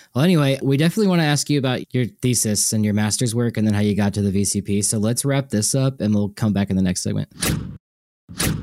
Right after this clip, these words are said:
Welcome back to episode one fifty-eight of Life in Ruins podcast. I'm here with Josh Herron and Connor Johnen. I wanna ask you about your thesis.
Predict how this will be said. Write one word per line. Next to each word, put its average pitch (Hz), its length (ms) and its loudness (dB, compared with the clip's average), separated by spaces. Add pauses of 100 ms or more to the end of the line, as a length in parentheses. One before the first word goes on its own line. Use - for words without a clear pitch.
(120)
Welcome 156 340 2
back 135 340 2
to 127 120 0
episode 107 360 0
one 110 160 4
fifty-eight 107 320 0
of 104 80 0
Life 104 220 2
in 107 60 4
Ruins 101 120 2
podcast. 123 760 0
I'm - 40 -12
here 104 100 0
with 90 120 -2
Josh 104 260 0
Herron 107 240 2
and 101 100 0
Connor 104 240 0
Johnen. 117 480 2 (380)
I 147 80 0
wanna 214 240 2
ask 180 320 2
you 180 80 4
about 156 180 2
your 120 120 0
thesis. 131 640 0